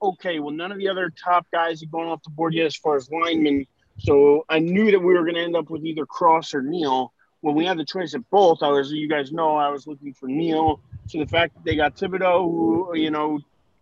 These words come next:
is what they need. They do need another rusher. They do need somebody who can get to the passer. You need that in this N F L, in today-, in today's N F L.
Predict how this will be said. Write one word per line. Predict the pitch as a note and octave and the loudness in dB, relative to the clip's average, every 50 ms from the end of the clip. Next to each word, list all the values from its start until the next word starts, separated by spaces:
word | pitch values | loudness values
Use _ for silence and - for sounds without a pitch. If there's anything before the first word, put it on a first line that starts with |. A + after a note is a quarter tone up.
| _ _ - | _ _ -14
is | F3 F3+ F#3 F#3 D#3+ E3 | -10 -8 -8 -6 -6 -4
what | F3 E3 | -4 -2
they | D#3+ D#3 D#3 | 0 0 0
need. | D#3+ E3+ E3+ E3 D#3+ D#3 | 0 0 0 -2 0 0
They | D3+ C#3+ | -2 -2
do | C#3 D#3+ F3+ | -2 -4 -4
need | F3 E3+ E3 D#3+ | -4 -2 -2 -2
another | E3 D#3+ E3 D#3+ D#3 D#3 D#3 | 0 -2 -2 -2 -2 -2 -2
rusher. | D#3 D3+ D3+ C#3+ - E3 | -2 -2 -4 -4 -6 -8
They | D3+ D3 | -8 -8
do | C#3+ D3+ E3 | -6 -8 -10
need | F3 E3+ D#3 - | -8 -10 -10 -10
somebody | E3 D#3+ D#3 D#3 | -8 -4 0 2
who | D#3 D3 | 2 2
can | D3 | 2
get | D#3 D#3 D3 - | 2 -2 -2 -2
to | D3+ | -4
the | C#3+ | -8
passer. | C#3 - D#3 D3+ D3 C#3+ C#3+ D3 - C#3+ | -4 2 2 4 4 2 0 -4 -8 -6
You | C#3 C3+ | -6 -6
need | C3+ D3 D3+ D3+ D3 | -4 -6 -6 -6 -4
that | D3+ D3 C#3+ C#3 | -4 -4 -4 -4
in | D3 C#3+ | -8 -10
this | D3 C#3+ - - | -10 -10 -10 -10
N | D3 C#3+ | -8 -8
F | C#3+ - - | -8 -4 0
L, | C#3+ C#3+ C#3+ C#3+ C#3+ | 2 2 4 2 2
in | D3 C#3 C3 - | 0 -2 -6 -8
today-, | - C#3+ D3 D3 D3 D3 D#3+ - | -8 -6 -4 -4 -4 -4 -6 -10
in | D3 - - | -16 -20 -8
today's | - C#3+ D3 D3+ D3+ C#3 | -2 2 4 4 4 4
N | C#3+ C#3 C3+ | 4 2 2
F | B2+ - | 0 0
L. | C#3+ C3+ C3+ C3 B2+ - | 2 4 4 4 2 0